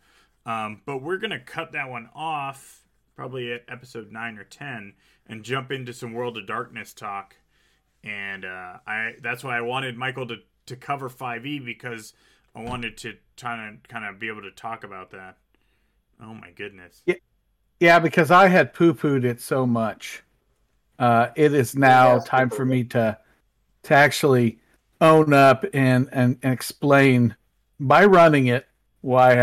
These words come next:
Speaker 2: I've poo-pooed it so much. But after review of the rules and, and some of the, uh, stuff that I want to do, I think we'll be able to get right back into a good, um, story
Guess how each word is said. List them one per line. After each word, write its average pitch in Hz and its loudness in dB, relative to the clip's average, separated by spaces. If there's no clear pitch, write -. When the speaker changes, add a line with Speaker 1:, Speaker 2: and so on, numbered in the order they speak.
Speaker 2:
I've 113 0
poo-pooed 117 -2
it 98 -10
so 95 -6
much. 90 -12
But 151 6
after 185 4
review 156 4
of 131 4
the 123 -2
rules 151 6
and, 117 2
and 113 -4
some 139 0
of 123 0
the, 104 -2
uh, 92 -8
stuff 117 -2
that 110 0
I 104 4
want 123 2
to 117 -6
do, 123 4
I 135 6
think 139 2
we'll 127 6
be 123 4
able 120 4
to 117 2
get 120 -2
right 127 4
back 123 4
into 127 0
a 120 2
good, 113 0
um, 107 -4
story 107 0